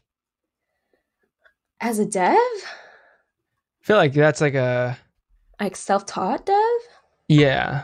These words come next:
Speaker 2: I, I mean, you worked at an agency though, right?
Speaker 1: Oh, you're right. I did.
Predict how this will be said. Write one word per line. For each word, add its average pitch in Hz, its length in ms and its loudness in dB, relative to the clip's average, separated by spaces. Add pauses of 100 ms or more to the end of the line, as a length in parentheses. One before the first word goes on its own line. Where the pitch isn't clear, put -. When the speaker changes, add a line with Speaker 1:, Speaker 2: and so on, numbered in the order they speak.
(160)
Speaker 2:
I, 180 300 2
I 240 40 2
mean, 240 200 0
you 233 140 0
worked 269 260 0
at 175 120 0
an 120 120 -2
agency 135 720 -4
though, 110 240 -2
right? 180 420 -2 (720)
Speaker 1:
Oh, 330 100 6
you're 349 180 6
right. 330 440 4
I 247 80 -2
did. 220 500 -2